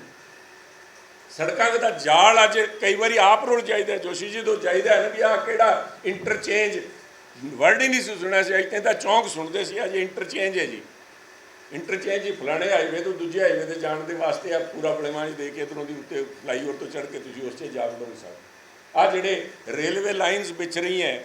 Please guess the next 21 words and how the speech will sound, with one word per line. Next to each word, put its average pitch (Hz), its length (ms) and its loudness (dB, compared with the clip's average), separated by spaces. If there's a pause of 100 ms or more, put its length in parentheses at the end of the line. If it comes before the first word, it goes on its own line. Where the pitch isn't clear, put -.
(880)
ਬੁਲੇਟ 202 360 -2
ਟ੍ਰੇਨ 196 280 -2
ਦੀ 190 180 -8
ਗੱਲ 175 160 -2
ਹੋ 170 120 0
ਰਹੀ 165 180 -2
ਹੈ, 202 320 2 (640)
ਇਹ 262 160 0
ਕੋਈ 247 400 -2 (1500)
ਮੇਰੇ 247 240 8
ਵਰਗੇ, 285 460 2
ਮੇਰੇ 254 320 2
ਮਨ 247 220 -2
'ਚ 240 80 -6
ਆਇਆ 202 260 4
ਵੀ 214 80 -2
ਆਪਾਂ, 233 420 -4 (260)
ਆਪਣਾ 196 280 -10
ਮੁਲਕ 190 340 -8
ਅਜੇ 196 160 -6
ਇੰਨਾ 180 380 -2